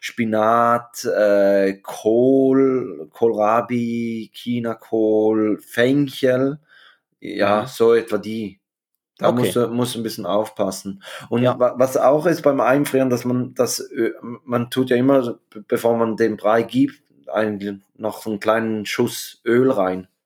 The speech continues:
Speaker 2: Ja, richtig, ja.
Speaker 1: Und dass man den auch nicht vor,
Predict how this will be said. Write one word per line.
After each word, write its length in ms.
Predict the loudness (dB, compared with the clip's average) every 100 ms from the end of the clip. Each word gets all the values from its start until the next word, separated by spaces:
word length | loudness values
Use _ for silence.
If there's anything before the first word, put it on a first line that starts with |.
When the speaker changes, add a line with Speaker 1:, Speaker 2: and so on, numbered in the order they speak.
| _ _
Speaker 2:
Ja, 120 | -2 -2 -6
richtig, 380 | -8 -6 -10 -4
ja. 120 | -4 -4
Speaker 1:
Und 100 | -2
dass 140 | -2 0
man 140 | 0
den 260 | 2 0 2
auch 260 | 0 0
nicht 180 | -2 -8
vor, 580 | -4 2 4 4 2 -4